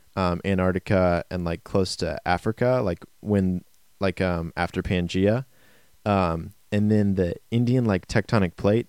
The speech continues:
I think it has its, like, own, um, plate, like, broke off, and it crashed into the Eurasian plate, and it, like, formed these huge mountains. And now they're, like, the, the largest portion of, um, the chemical weathering on Earth.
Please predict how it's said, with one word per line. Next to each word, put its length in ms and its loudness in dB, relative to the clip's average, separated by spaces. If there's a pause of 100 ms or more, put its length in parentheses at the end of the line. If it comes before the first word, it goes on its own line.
I 80 -6
think 180 -4
it 80 -2
has 280 2
its, 160 -4
like, 300 -4
own, 340 0
um, 360 -4 (600)
plate, 320 0
like, 260 -2
broke 300 4
off, 380 0 (480)
and 120 0
it 140 -6
crashed 640 2
into 160 0
the 140 2
Eurasian 520 0
plate, 360 0 (420)
and 120 -4
it, 60 -4
like, 200 -4
formed 400 2
these 280 -4
huge 220 0
mountains. 600 -6 (440)
And 140 0
now 180 6
they're, 160 6
like, 280 2
the, 400 2 (360)
the 120 4
largest 580 2
portion 540 2
of, 420 -2 (580)
um, 380 -2
the 120 -2
chemical 400 0
weathering 360 2
on 160 -2
Earth. 300 -6